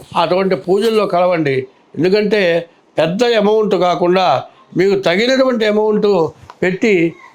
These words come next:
ఈ మీ గోత్రనామాలతో ఇటువంటి పూజలు చేయడానికి మేము ఏర్పాటు చేయబోతూ ఉన్నాం. కాబట్టి ఎవరైనా సరే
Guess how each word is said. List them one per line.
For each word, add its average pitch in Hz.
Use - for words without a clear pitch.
ఈ 196
మీ 185
గోత్రనామాలతో 180
ఇటువంటి 185
పూజలు 185
చేయడానికి 160
మేము 165
ఏర్పాటు 156
చేయబోతూ 151
ఉన్నాం. 151
కాబట్టి 170
ఎవరైనా 185
సరే 170